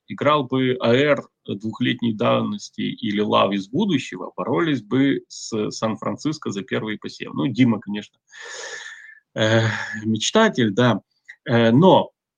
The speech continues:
э, смысл его вопроса в чем? Э, он утверждает, что Бе-, Берри знает, э, эту молодежь, э, и предлагает дать ему еще одно межсезонье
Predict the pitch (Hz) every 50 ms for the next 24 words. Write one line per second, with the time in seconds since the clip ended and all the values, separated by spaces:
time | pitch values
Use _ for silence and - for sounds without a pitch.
0 | _ _ _ _ _ _ _ _ _ _ - - 110 110 107 - - 175 208 196
1 | 190 190 175 175 160 160 - - 165 151 - 151 131 - - 151 127 107 98 98
2 | - _ - 113 113 113 117 131 - 175 208 202 160 180 175 160 151 170 165 156
3 | 139 - - 151 135 123 151 156 151 143 135 127 110 147 156 156 135 135 120 104
4 | 127 123 113 110 107 110 - - _ _ _ _ _ - 123 120 120 127 131 127
5 | - 151 135 - 160 160 160 160 160 160 156 165 165 165 170 165 - - - -
6 | - - - - - - - - - _ _ - 139 151 151 156 156 160 160 143
7 | - 139 135 127 135 139 135 175 185 202 202 185 143 117 147 160 180 170 165 170
8 | 165 165 165 170 170 170 156 139 139 131 - - 170 165 160 156 151 160 160 160
9 | 160 151 - - 156 147 139 185 208 233 214 160 123 107 104 101 101